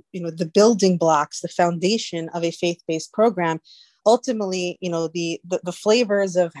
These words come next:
being able to accommodate certain practices are important, but that's not what goes into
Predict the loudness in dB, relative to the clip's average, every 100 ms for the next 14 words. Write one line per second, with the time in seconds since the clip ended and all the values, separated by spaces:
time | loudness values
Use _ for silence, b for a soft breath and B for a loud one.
0 | -20 -8 -4 -2 -2 -4 -6 -4 -2 0
1 | -2 -6 -10 -14 -4 -2 -2 -6 -8 -6
2 | -6 -8 -2 2 4 2 -4 -2 -2 -2
3 | -4 -2 -2 -4 -8 -6 -8 -6 -8 -8
4 | -6 -2 -2